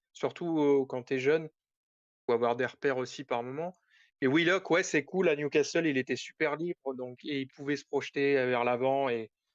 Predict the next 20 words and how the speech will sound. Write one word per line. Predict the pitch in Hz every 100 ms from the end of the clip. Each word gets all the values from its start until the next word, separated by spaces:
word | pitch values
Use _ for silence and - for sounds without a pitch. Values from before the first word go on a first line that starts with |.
| _ -
aller | - 117
marquer. | 117 123 - 185 196 - _ _ _ _ _ _ -
Comme | 135 131
le | 131
ra-, | 127 131 147
le | 147
rappelait | 123 123 139
Corentin, | 139 123 127 147
on | 139
joue | 123 123
pas, | 139 123 123 120 117 120 - - -
on | 127
joue | - -
pas | 131
du | 131
tout | 135
de | 135
la | 127
même | 123
façon. | 131 120 - 165 175